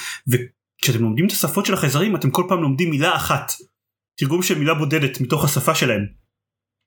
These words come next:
ואז אם אתם מדברים חייזר ומבינים את אחת מהמילים, אז המילה מופיעה באדום, ואת מוצג לה תרגום של, שלה באנגלית.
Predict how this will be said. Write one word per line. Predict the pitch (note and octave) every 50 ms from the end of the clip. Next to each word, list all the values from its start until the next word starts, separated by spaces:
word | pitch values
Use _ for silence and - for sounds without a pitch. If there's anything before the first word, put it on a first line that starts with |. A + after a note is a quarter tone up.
| - - - - - - - - - - -
ואז | E3+ A#3 A#3
אם | B3+ G#3
אתם | F3+ D3+
מדברים | C3+ B2 A#2+ D3+ F3+ F#3
חייזר | - G3 F#3+ -
ומבינים | G3+ F3 E3+ D3+ C3+ D#3+ F3 G3
את | F#3 G3
אחת | F#3+ G#3+ G#3 A#3
מהמילים, | A#3 C#4 F4 F4+
אז | C4 F3
המילה | F3 D#3 E3 F3
מופיעה | F#3 G3 F#3 - - F#3 F3+ -
באדום, | E3+ E3+ C#4 D#4+ C#4
ואת | G3+ F3 D#3
מוצג | D3+ D3 - F3
לה | F3+ F3 D#3+
תרגום | - D#3 C#3 C#3 D#3 E3+
של, | - - E3 - -
שלה | - - D3 C#3+ C3+
באנגלית. | B2 C3 B2 B2 A#2+ B2 B2+ A#2+ A#2+ - -